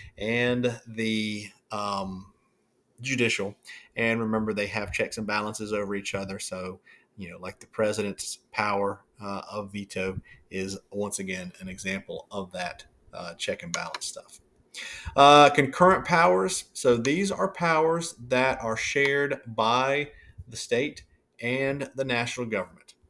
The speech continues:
So in our current situation, the, uh, state can tax us and the federal government can tax us. So if you're working or, uh, something like that, then you're paying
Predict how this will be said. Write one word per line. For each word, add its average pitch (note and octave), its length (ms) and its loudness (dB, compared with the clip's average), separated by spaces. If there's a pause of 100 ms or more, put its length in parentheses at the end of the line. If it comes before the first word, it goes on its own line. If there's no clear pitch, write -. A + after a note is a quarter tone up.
So G#2 500 -2
in G#2 280 -8 (120)
our C3+ 120 2
current E3 400 -2
situation, D#3 720 -4 (440)
the, B2+ 760 0 (120)
uh, A#2 340 -2
state - 640 -2 (320)
can C#3 160 -6
tax C3 400 -2
us C3 320 -8 (500)
and B2+ 540 0 (100)
the B2 120 -6
federal B2 280 4
government A#2 360 0
can G2+ 100 -14
tax - 360 -10
us. - 100 -14
So G#2+ 160 -2
if G#2 240 -8
you're D#3+ 120 -2
working C#3 560 0
or, G2 220 -4 (380)
uh, G2+ 340 -8
something B2+ 320 -6
like A2 220 -4
that, A#2 280 0
then G2+ 240 -6
you're A#2+ 200 -6
paying A2+ 340 -2